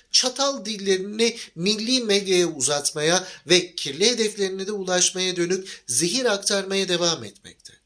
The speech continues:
Umudumuz artık tükenmeye yaklaşmıştı ki menajer Ayşe Barım'ın piyasada tekel oluşturduğu sanatçıları Gezi olaylarında nasıl kullandığının on iki sene sonra ortaya dökülmesi ve tutuklanması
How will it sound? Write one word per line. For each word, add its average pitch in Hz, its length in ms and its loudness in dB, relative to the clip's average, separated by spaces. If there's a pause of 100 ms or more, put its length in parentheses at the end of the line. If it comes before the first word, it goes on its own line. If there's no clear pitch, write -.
(640)
Umudumuz 175 540 2
artık 170 360 0
tükenmeye 165 480 -4
yaklaşmıştı 175 800 0
ki 180 320 0 (300)
menajer 196 500 2
Ayşe 165 500 -2
Barım'ın 175 500 0 (240)
piyasada 208 500 2
tekel 196 320 -6
oluşturduğu 196 640 -2
sanatçıları 175 840 0 (280)
Gezi 156 300 0
olaylarında 185 800 2
nasıl 185 320 0
kullandığının 180 840 -2 (300)
on 180 140 2
iki 190 200 -6
sene 147 260 -2
sonra 156 460 0
ortaya 151 440 -6
dökülmesi 156 680 0 (220)
ve 247 140 6
tutuklanması 196 960 -4